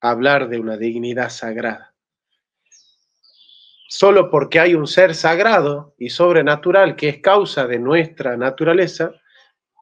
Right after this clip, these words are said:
es que nuestra vida es y puede ser sagrada. Entonces, no probamos que existe el ser sagrado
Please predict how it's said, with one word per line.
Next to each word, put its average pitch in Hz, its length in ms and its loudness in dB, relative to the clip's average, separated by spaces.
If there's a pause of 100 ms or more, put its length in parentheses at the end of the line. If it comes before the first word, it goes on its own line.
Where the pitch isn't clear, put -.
(840)
es 160 200 2
que 156 160 -4
nuestra 123 420 -4
vida 135 480 -2 (1040)
es 165 460 0
y 120 120 -8
puede 127 360 0
ser 123 320 -6
sagrada. 110 680 -8 (2000)
Entonces, 160 840 0 (880)
no 165 200 0
probamos 196 460 6
que 170 120 0
existe 170 480 0
el 135 100 0
ser 170 260 2
sagrado 139 800 0